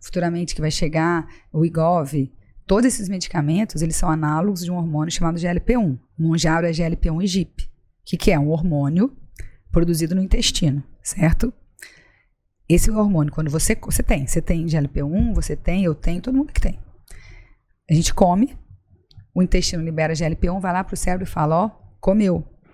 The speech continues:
Aí diminui o impulso da fome. Aí com um pouquinho que você come, você fica satisfeito. Pra que paciente que é bom?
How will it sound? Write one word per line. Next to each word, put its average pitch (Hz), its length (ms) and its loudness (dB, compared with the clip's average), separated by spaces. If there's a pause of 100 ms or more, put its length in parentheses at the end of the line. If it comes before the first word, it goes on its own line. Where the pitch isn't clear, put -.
(840)
Aí 156 120 4
diminui 170 300 0
o - 20 0
impulso 180 320 -2
da 180 120 2
fome. 160 400 0
Aí 151 60 0
com 185 140 -8
um 185 40 -6
pouquinho 185 400 -2
que 170 80 -10
você 180 280 0
come, 196 240 -2
você 220 120 0
fica 208 220 -6
satisfeito. - 540 0
Pra 185 100 2
que 233 140 -2
paciente 202 420 0
que - 80 0
é - 20 0
bom? 156 240 0